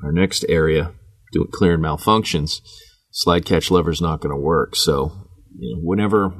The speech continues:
I need to bring the slide forward or manipulate the slide, I do it the same way every time. I, I run it off the rear sight. Uh, and like you said, making sure that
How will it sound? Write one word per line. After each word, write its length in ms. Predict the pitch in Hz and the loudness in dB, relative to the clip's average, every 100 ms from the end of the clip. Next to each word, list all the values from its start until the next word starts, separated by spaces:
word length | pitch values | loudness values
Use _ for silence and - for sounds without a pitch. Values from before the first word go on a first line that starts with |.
| - | -8
I 140 | 98 | -4
need 160 | 101 95 | -2 0
to 80 | 90 | 0
bring 280 | 101 98 | 2 2
the 80 | 92 | 2
slide 340 | - 95 92 87 | 2 2 2 2
forward 260 | 90 90 | 2 4
or 40 | 87 | 2
manipulate 440 | 80 90 90 90 | 2 0 2 0
the 80 | 78 | 0
slide, 320 | - 92 85 | 0 2 2
I 100 | 85 | 2
do 180 | 92 85 | 2 0
it 80 | - | 0
the 80 | |
same 240 | 82 85 82 | -2 0 0
way 120 | 78 | -2
every 180 | 76 76 | -4 -4
time. 360 | 78 73 76 | -4 -4 -2
I, 80 | 76 85 - - | -4 -6 -10 -10
I 40 | |
run 240 | 80 80 76 | -4 -2 0
it 80 | |
off 200 | 73 71 | -2 -4
the 100 | - | -4
rear 220 | 73 76 76 | 0 0 2
sight. 360 | - 78 71 - _ _ _ - | 0 0 -2 -8 _ _ _ -10
Uh, 240 | 67 62 - | -8 -6 2
and 100 | 90 | 4
like 200 | 85 - | 4 2
you 60 | |
said, 300 | - 80 69 82 - | 2 2 0 -4 0
making 340 | 85 80 82 | 2 4 2
sure 260 | 78 85 78 | 2 2 4
that 220 | 78 - | 2 0